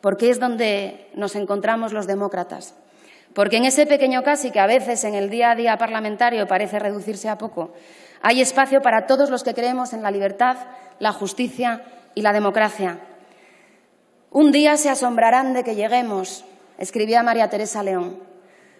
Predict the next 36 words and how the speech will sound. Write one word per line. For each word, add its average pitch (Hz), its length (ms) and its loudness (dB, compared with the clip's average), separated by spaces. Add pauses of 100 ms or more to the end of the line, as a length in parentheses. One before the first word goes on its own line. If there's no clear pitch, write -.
(160)
Un 247 180 2
día 269 220 6
se 269 100 -2
asombrarán 240 540 2
de 262 100 4
que 262 100 0
regresemos 247 640 -2
con 240 140 -2
nuestras 226 340 -2
ideas 233 340 0
altas 277 420 2
como 226 240 -4
palmas 233 400 0
para 214 140 -2
el 208 60 -4
Domingo 220 400 -2
de 202 80 -2
los 196 100 0
Ramos 196 300 -4
Alegres. 190 520 -6 (680)
Nosotros, 196 680 -4 (380)
los 196 140 -6
del 202 140 -2
Paraíso 202 440 0
Perdido, 196 480 -6 (520)
llegaremos. 180 680 -2 (460)
Regresaremos 214 680 0
con 240 160 -2
la 220 120 2
ley 294 560 0
y 208 80 -4
os 208 100 -4
enseñaremos 214 580 0
las 226 160 -2
palabras 214 460 -2
enterradas. 185 640 -4